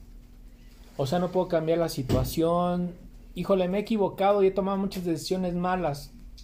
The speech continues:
No es cierto. Eso era tu proceso, equivocarte y hacerlo. No te equivocaste. Es más, la luz hizo que te equivocaras.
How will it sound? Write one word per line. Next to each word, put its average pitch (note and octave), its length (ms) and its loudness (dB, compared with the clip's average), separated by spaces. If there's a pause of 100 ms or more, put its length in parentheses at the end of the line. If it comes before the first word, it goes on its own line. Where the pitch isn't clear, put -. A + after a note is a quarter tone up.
No C3 80 -4
es C#3 100 -6
cierto. - 460 -8 (1300)
Eso D3+ 220 0
era D#3 140 2
tu C3 120 -4
proceso, C3+ 440 -4
equivocarte C3+ 600 -6
y A#2 80 -2
hacerlo. A2 400 -6 (1080)
No E3 120 -6
te E3+ 80 -4
equivocaste. B2+ 680 -6 (1120)
Es D#3 220 2
más, D#3 580 -4
la C3+ 160 2
luz F3 280 0
hizo F3 200 -4
que D#3+ 100 0
te A#2+ 120 -4
equivocaras. A#2+ 800 -4